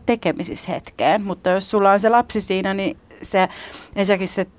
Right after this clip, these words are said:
toinen vanhempi on niinku puheissa joka päivä. Sitä ei voi niinku pyyhkiä sieltä pois. Se saattaa olla niinku siellä esineinä ja valokuvina ja tällaisina asioina koko ajan läsnä. Ja sitten,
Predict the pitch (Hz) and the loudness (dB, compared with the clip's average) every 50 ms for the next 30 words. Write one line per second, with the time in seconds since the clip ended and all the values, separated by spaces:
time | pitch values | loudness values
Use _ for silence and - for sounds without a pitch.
0 | _ _ - 214 208 208 202 196 196 185 175 160 - - 156 185 202 202 196 202 | _ _ 0 2 4 4 4 4 2 0 0 -2 -2 0 0 2 2 2 2 0
1 | 185 - 175 175 160 170 156 - - - - 165 156 180 190 196 208 - - 233 | 0 0 0 0 0 0 -2 -4 -6 -6 -6 -2 0 2 2 2 2 0 0 0
2 | 233 233 233 240 247 240 - 254 247 247 240 233 240 - 214 185 185 175 175 180 | 2 2 2 2 0 2 2 4 4 4 4 2 0 -2 0 2 4 4 4 4
3 | 156 170 165 160 156 - 165 156 156 - 180 175 - - - - - - - - | 4 2 0 0 0 -2 -2 -2 -2 0 0 0 -2 -2 -8 -20 -20 -20 -20 -20
4 | - - - _ - 185 190 196 196 - - - 240 240 226 - - 233 220 220 | -20 -20 -20 _ -2 2 2 2 2 0 -2 0 2 2 2 2 2 2 2 2
5 | 226 - - 226 226 226 220 - 208 - 175 156 156 - - 160 160 165 160 160 | 2 2 4 4 6 6 4 2 0 0 0 0 0 2 2 4 4 6 6 4
6 | 160 147 160 156 156 160 156 - - - 165 160 156 156 151 - 127 - - - | 4 2 0 -2 -2 -4 -6 -6 -2 0 0 2 4 2 2 0 -2 -6 -6 -4
7 | 113 147 - - - 165 151 - 196 190 196 202 196 202 196 185 170 156 147 139 | -4 -2 -2 -2 -2 -2 0 0 2 2 2 2 2 2 2 4 4 4 4 4
8 | 151 160 175 185 180 208 208 185 190 190 185 180 175 170 151 147 165 160 165 165 | 4 4 4 2 2 0 -2 0 0 0 0 2 2 2 2 4 4 2 2 2
9 | 170 185 185 170 165 170 180 - 190 175 165 165 - - - - 165 147 139 143 | 0 -2 -2 0 0 0 0 2 0 0 0 0 -2 -4 0 2 2 4 4 4
10 | 147 156 165 170 156 - - 190 165 151 151 147 151 - 170 151 - - - 160 | 4 4 4 2 2 0 -2 -2 0 0 0 0 0 -2 -4 -6 -6 -2 0 0
11 | 151 165 | 0 0